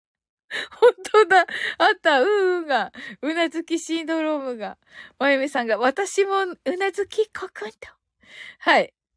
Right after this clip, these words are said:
<laughs> まさきさんが、この枠はお笑い寄せ枠？とね。<laughs> ひろしが、まさきさん、吉本枠らしいです。<laughs> まゆ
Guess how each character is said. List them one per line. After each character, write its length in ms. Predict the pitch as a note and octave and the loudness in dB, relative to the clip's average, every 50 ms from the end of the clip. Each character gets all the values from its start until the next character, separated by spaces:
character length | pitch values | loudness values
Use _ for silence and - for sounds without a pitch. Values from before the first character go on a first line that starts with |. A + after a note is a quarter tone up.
| _ | _
<laughs> 260 | _ _ _ _ _ - | _ _ _ _ _ 2
ま 60 | G#4 | 2
さ 580 | F#4 - C4+ - - G#4+ G#4+ - - - - | 4 4 2 2 4 2 2 4 4 2 2
き 180 | - _ G#4 A4 | 2 _ 0 0
さ 200 | - - E4 D4+ | 2 0 -2 0
ん 40 | D4 | 2
が、 160 | B3+ B3+ A#3+ - - - - - - | 0 0 0 -2 -8 -12 -12 -12 -2
こ 160 | - D4 C#4+ | 0 2 2
の 100 | D4 D4+ | 4 4
枠 240 | D#4+ E4 D#4+ - F4 | 2 2 0 0 -2
は 180 | D#4+ D4 C4+ - | 0 0 0 2
お 80 | - B3 | 4 4
笑 320 | C4+ D4 D4+ D#4 D#4 D#4+ | 4 4 4 2 0 -2
い 20 | D#4 | -2
寄 100 | D#4 E4+ G#4+ | -4 -6 -4
せ 180 | - - G#4+ | -2 -2 -2
枠？ 500 | F#4+ F4 D#4+ D4+ - - D#4 D#4+ G4 A4 - | -2 -2 -4 -6 -8 -6 -6 -4 -4 -6 -6
と 140 | - - - | -6 -6 -6
ね。 260 | A#3 A3 A3 - - - - - - | -4 -4 -4 -6 -6 -10 -16 -18 -18
<laughs> 140 | - - _ | -20 -20 _
ひ 60 | - | 0
ろ 80 | F4 G#4 - - A#4 A#4 - - - A4 A#4+ - - F4 F#4 - - _ A4 A#4 A4 A4+ A4 A#4 A4+ _ - G4+ G#4+ | 0 0 2 4 4 4 4 4 2 2 2 4 4 4 4 4 2 _ -2 -2 0 2 0 0 0 _ 0 0 0
し 60 | G#4 | 2
が、 100 | G4+ E4 | 2 0
ま 100 | E4 G4+ | -2 -2
さ 20 | - _ _ _ _ _ _ _ _ _ _ - - F#5 F5+ - _ A4+ A4 - _ - A4+ G4+ G4 | -4 _ _ _ _ _ _ _ _ _ _ -14 -12 -12 -12 -4 _ 0 0 0 _ 2 2 2 2
き 140 | F#4+ F#4+ F#4+ | -2 -6 -8
さ 220 | F4+ F#4 D#4+ D4+ D#4 | -4 -4 -4 -4 -4
ん、 40 | D#4+ F4+ F#4 F#4 | -6 -8 -8 -8
吉 140 | F#4 G4 G4 | -6 -4 -4
本 360 | G4 G4 G4+ - G4 F#4+ F#4+ | -4 -4 -6 -6 -6 -6 -6
枠 220 | F#4+ G4 F#4+ F#4+ | -6 -6 -8 -8
ら 180 | F4+ F4 F#4 F#4+ | -8 -6 -6 -6
し 40 | F4 | -6
い 20 | G4 G4 F#4 - | -4 -6 -6 -4
で 140 | - F#4+ G4 | -4 -4 -4
す。 40 | - _ _ A4+ A#4 A#4+ _ - B4+ A#4 - _ _ _ _ _ _ _ _ _ _ _ _ _ _ _ _ _ _ _ _ _ _ _ _ _ _ _ _ _ _ _ _ _ _ _ _ _ _ | -4 _ _ -10 -10 -10 _ -10 -10 -10 -10 _ _ _ _ _ _ _ _ _ _ _ _ _ _ _ _ _ _ _ _ _ _ _ _ _ _ _ _ _ _ _ _ _ _ _ _ _ _
<laughs> 320 | - C#5+ - - G4 - | -10 -8 -6 -6 -6 -2
ま 80 | G4 | -2
ゆ 60 | G#4 | -2